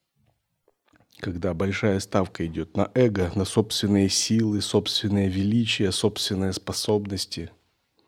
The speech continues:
когда идёт непомерное раздувание этого желания покровительствовать другим, очень трепетное отношение к своему эго, гордость, гордость.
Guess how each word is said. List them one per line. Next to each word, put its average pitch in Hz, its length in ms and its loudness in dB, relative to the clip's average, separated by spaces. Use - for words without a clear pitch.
когда 104 400 -2
идёт 113 500 -2
непомерное 107 760 2
раздувание 101 680 2
этого 80 300 -6
желания 95 440 0
покровительствовать 101 1000 0
другим, 95 580 -2
очень 98 340 -4
трепетное 107 600 0
отношение 101 520 0
к - 80 -10
своему 92 500 -4
эго, 98 480 0
гордость, 95 600 -6
гордость. 92 560 -6